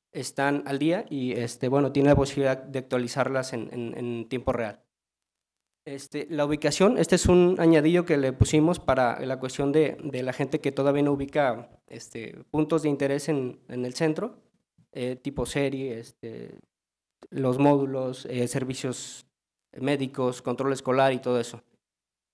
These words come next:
Este, después tenemos la parte que más le hemos estado trabajando, que es la de C Escolar. Es básicamente el funcionamiento de la plataforma que ya existe,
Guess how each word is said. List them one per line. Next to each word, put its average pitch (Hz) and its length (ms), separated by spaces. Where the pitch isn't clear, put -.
Este, 143 460
después 170 560
tenemos 196 360
la 180 160
parte 170 300
que 156 120
más 147 320
le 170 100
hemos 170 220
estado 151 280
trabajando, 147 580
que 135 100
es 131 60
la 147 140
de 135 100
C 135 120
Escolar. - 560
Es - 140
básicamente 143 720
el 135 100
funcionamiento 135 560
de 147 100
la 135 120
plataforma 135 560
que 139 100
ya 139 80
existe, 147 460